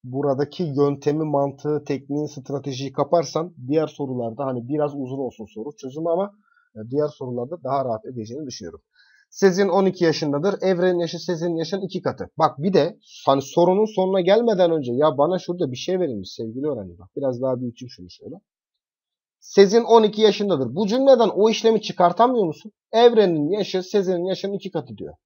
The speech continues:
Ya bu cümleden o şeyi çıkarttım ben. Sen o, o işlemi buldun. On ikinin iki katı. Değil mi? Orada bir işlem oldu. Yani demek istediğim sen sorunun sonuna geldiğinde artık bir işlem haritasını da çıkartman gerekiyor.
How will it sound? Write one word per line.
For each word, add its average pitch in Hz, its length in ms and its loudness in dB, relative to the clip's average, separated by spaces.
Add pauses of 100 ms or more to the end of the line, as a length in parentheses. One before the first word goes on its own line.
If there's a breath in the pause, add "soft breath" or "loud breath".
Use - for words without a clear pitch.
(480)
Ya 127 100 -4
bu 143 160 -4
cümleden 254 460 4
o 196 160 2
şeyi 220 280 -2
çıkarttım 202 640 0
ben. 117 260 2
Sen 175 180 0
o, 190 200 4
o 202 60 8
işlemi 220 360 4
buldun. 180 500 2 (440)
On 226 180 10
ikinin 247 400 2
iki 233 200 -4
katı. 196 580 6
Değil - 120 12
mi? 285 80 12
Orada 214 440 12
bir 226 60 4
işlem 247 360 8
oldu. 131 360 6 (420)
Yani 190 240 12
demek 254 260 8
istediğim 233 520 0 (200)
sen 247 300 4
sorunun 247 540 6
sonuna 262 420 6
geldiğinde 247 560 6
artık 208 400 8 (100)
bir 180 420 2
işlem 240 400 6
haritasını 240 440 2
da 254 80 2
çıkartman 220 560 2
gerekiyor. 110 360 -4